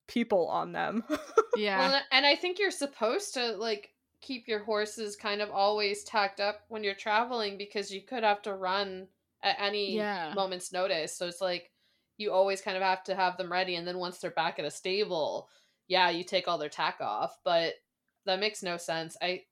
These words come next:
Speaker 3: I think we have just another example of bad writing, and I feel like the saddle will probably just show up randomly
Speaker 1: Yeah.
Speaker 3: without any
Speaker 2: Like, I
Speaker 3: explanation.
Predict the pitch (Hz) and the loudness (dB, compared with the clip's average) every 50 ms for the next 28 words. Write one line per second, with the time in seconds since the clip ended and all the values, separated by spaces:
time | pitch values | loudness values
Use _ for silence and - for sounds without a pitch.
0 | _ _ _ - 190 185 - - 196 185 - 202 196 208 214 190 185 - 180 180 | _ _ _ -10 -10 -6 -4 -6 -6 -6 -6 -10 -8 -6 -6 -6 -6 -6 -8 -10
1 | - - 185 175 165 160 165 160 165 165 - 143 147 156 - - 175 165 147 135 | -10 -10 -6 -6 -4 -4 -4 -6 -8 -8 -8 -10 -10 -10 -10 -12 -8 -6 -4 -4
2 | 131 135 131 135 _ _ _ _ _ _ _ - 175 170 165 160 - 151 151 156 | -4 -6 -8 -14 _ _ _ _ _ _ _ -6 -2 -2 -2 -2 -2 -2 -2 -2
3 | 165 180 196 196 185 170 151 143 147 - - 165 160 156 147 143 - 156 - - | -2 -2 -2 -2 -4 -4 -6 -6 -8 -6 -6 -4 -2 -2 -4 -4 -8 -8 -4 -2
4 | 160 151 151 165 160 151 143 156 - - 170 147 143 156 156 147 139 143 139 - | -2 0 0 0 -2 -2 -4 -6 -4 -4 -4 -2 -2 -2 -4 -4 -6 -6 -8 -6
5 | - 170 147 143 143 139 127 - - - - _ _ _ _ _ _ _ _ _ | -4 -2 0 0 2 0 0 -2 -4 -10 -20 _ _ _ _ _ _ _ _ _
6 | - 180 156 139 131 123 196 196 190 185 180 175 185 165 165 - 156 147 123 156 | -8 -6 -6 -4 -4 -2 0 2 4 4 4 4 2 0 -4 -6 -4 -2 -2 -2
7 | 156 151 147 156 - - 254 262 269 - 269 269 269 254 254 233 120 - 170 | -4 -4 -6 -6 -4 -4 -4 -4 -4 -2 -2 -2 -2 -2 -2 -4 -6 -8 -12